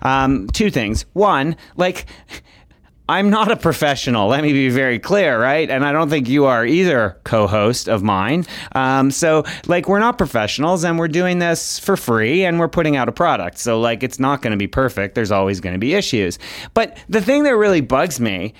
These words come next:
did I miss something? This is the one thing I do take issue with, with the listener. I wish I could listen to this podcast 'cause the topics are interesting and informative, and then they criticize me for the use of Camille.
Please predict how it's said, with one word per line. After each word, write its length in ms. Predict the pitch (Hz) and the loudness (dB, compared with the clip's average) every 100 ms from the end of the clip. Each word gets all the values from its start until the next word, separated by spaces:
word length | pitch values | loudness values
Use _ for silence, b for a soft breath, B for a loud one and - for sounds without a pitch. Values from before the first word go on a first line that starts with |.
| b | b
did 120 | 196 | -2
I 160 | 220 277 | 0 2
miss 260 | 254 143 131 | 4 2 0
something? 440 | 165 160 175 165 | 0 0 0 2
This 160 | 196 240 | 0 0
is 140 | 185 | 0
the 80 | 190 | 2
one 260 | 151 156 175 | 2 2 0
thing 220 | 165 147 | 0 0
I 100 | 127 | 0
do 240 | 117 143 | 0 0
take 260 | 147 127 104 | 0 -2 -2
issue 320 | 104 - 113 | -4 -2 -2
with, 220 | 104 101 | -2 -4
with 120 | 135 | -4
the 60 | 202 | 0
listener. 460 | 240 208 160 110 - B B B | 0 0 -2 -2 -6 B B B
I 140 | 165 | 2
wish 240 | 196 226 240 | 2 2 0
I 100 | 226 | 0
could 220 | 185 160 | 0 2
listen 320 | 202 202 185 | 2 2 0
to 40 | |
this 200 | 143 139 | 2 0
podcast 520 | - 185 208 180 147 - | 0 0 2 0 -2 0
'cause 140 | 156 | -2
the 80 | 143 | -2
topics 500 | - 170 185 196 - | 0 0 0 0 0
are 100 | 123 | 0
interesting 580 | 139 180 190 - 160 143 | 0 0 0 0 0 0
and 140 | 120 | 0
informative, 760 | 110 - 165 208 165 101 117 - B B | -2 -2 0 0 0 0 -2 -4 B B
and 160 | 160 | -2
then 160 | 185 208 | 0 0
they 100 | 190 | -2
criticize 640 | - 202 220 185 143 131 | -2 0 0 0 0 2
me 100 | 139 | 0
for 160 | 139 151 | -2 -4
the 100 | 139 | 0
use 280 | 127 127 123 | 0 -2 -6
of 100 | - | -6
Camille. 420 | 196 247 165 | -2 2 2